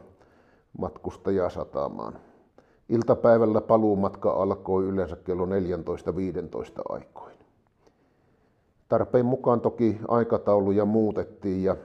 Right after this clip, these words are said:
erillisiä tilausvuorojakin tehtiin, esimerkiksi ylimääräisiä sunnuntaivuoroja joidenkin kirkollisten tapahtumien aikoina. Laivan miehistö oli yleensä nelihenkinen.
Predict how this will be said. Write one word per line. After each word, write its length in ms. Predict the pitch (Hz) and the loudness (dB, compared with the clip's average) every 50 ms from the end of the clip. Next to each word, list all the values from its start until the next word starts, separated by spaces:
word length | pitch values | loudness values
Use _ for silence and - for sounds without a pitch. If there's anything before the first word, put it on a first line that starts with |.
| - - - - | -16 -20 -12 -2
erillisiä 600 | - 113 107 120 123 123 117 - - 123 113 104 - - - - - | 2 2 4 4 2 2 0 0 2 2 2 2 2 -2 -12 -10 -6
tilausvuorojakin 960 | 113 107 107 98 95 - - - 95 92 85 95 90 90 90 - 98 90 85 | -2 0 2 2 0 0 -2 -2 -2 0 0 0 -2 -2 -4 -4 -6 -8 -8
tehtiin, 600 | - - 87 85 85 - - 90 82 - - - _ _ _ _ _ _ _ _ _ _ _ _ _ - | -6 -6 -6 -6 -6 -8 -8 -8 -8 -8 -12 -18 _ _ _ _ _ _ _ _ _ _ _ _ _ -4
esimerkiksi 460 | 127 104 - 110 110 110 - - 127 | -2 -2 -2 -2 -4 -4 -4 -2 -2
ylimääräisiä 800 | 98 127 127 131 120 113 110 104 101 104 101 98 101 113 110 101 | 0 2 2 2 2 2 2 2 2 2 2 2 2 0 0 0
sunnuntaivuoroja 1000 | - 120 113 104 101 92 - - 101 95 95 82 90 95 92 98 95 90 90 | 0 0 0 0 -2 -2 -2 0 0 0 0 0 0 0 0 0 0 0 0
joidenkin 500 | 85 85 87 82 - 92 85 85 92 - | 0 -2 -4 -6 -6 -8 -6 -6 -8 -6
kirkollisten 680 | - 113 98 90 - - 80 69 65 - - - 80 76 | -4 -4 -2 -2 -4 -6 -6 -8 -8 -10 -12 -12 -12 -8
tapahtumien 800 | - 82 80 - - - - - - 82 76 80 82 73 65 57 | -6 -6 -6 -6 -6 -10 -10 -10 -12 -12 -10 -10 -10 -10 -10 -10
aikoina. 480 | 58 60 - - _ - - - - - _ _ _ _ _ _ _ _ _ _ _ _ _ _ _ _ _ _ _ _ _ _ _ _ _ _ _ _ _ _ _ _ _ _ _ _ _ _ - | -10 -12 -12 -14 _ -20 -20 -20 -20 -20 _ _ _ _ _ _ _ _ _ _ _ _ _ _ _ _ _ _ _ _ _ _ _ _ _ _ _ _ _ _ _ _ _ _ _ _ _ _ 0
Laivan 340 | 120 131 147 151 135 120 117 | 4 6 6 6 6 6 4
miehistö 500 | 127 143 147 131 107 95 - - 104 104 | 4 4 4 4 2 0 -2 0 0 2
oli 140 | 98 98 | 2 2
yleensä 340 | 98 104 110 107 95 - 101 | 2 2 2 2 2 2 0
nelihenkinen. 840 | 101 104 113 117 117 95 87 78 90 82 80 - 85 76 78 73 | 0 0 2 2 2 0 -2 -4 -6 -8 -8 -10 -10 -10 -12 -12